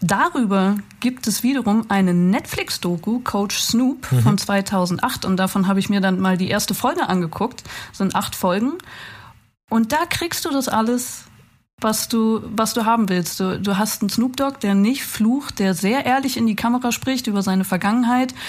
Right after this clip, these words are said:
Speaker 1: und dass er die Kinder von der Straße holen will. Und du erfährst ein bisschen was über die, über die Mannschaft, die er gerade coacht. Und da dachte ich so, also guckt lieber diese Serie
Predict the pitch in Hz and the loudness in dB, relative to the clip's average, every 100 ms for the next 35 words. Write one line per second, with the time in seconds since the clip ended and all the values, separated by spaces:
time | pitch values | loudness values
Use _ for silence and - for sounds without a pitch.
0 | - - 190 185 190 190 180 165 254 285 | -12 -4 0 2 2 2 2 2 0 2
1 | 269 254 247 - 214 226 226 208 208 202 | 2 2 2 0 0 2 2 2 2 2
2 | 196 202 208 196 180 190 160 - 202 254 | 2 2 2 0 0 0 -2 0 0 2
3 | 254 - 226 220 220 214 214 208 - 185 | 0 -2 -2 0 0 0 0 -2 -2 0
4 | 190 165 180 185 - - - - - _ | 0 2 0 0 -2 -14 -18 -20 -20 _
5 | - 190 180 160 175 175 175 175 165 170 | -4 0 0 0 0 0 0 0 -2 -4
6 | - - 180 240 262 240 - 196 185 175 | -4 0 2 2 0 -2 -2 -2 0 0
7 | 180 175 294 302 - 254 294 - - - | 0 0 -2 -2 -2 -2 -2 -6 -6 -12
8 | - - - - - - _ _ _ 196 | -18 -18 -18 -18 -20 -20 _ _ _ 0
9 | 185 196 240 - 226 226 214 - - _ | 2 2 0 -2 -2 -2 -2 -4 -10 _
10 | _ _ - 190 190 185 - - - - | _ _ -4 -2 0 -2 -4 -14 -20 -20
11 | _ - - 302 - 254 214 190 214 220 | _ -12 -6 -6 -2 -2 0 2 2 2
12 | 196 226 208 185 208 | 2 0 2 0 0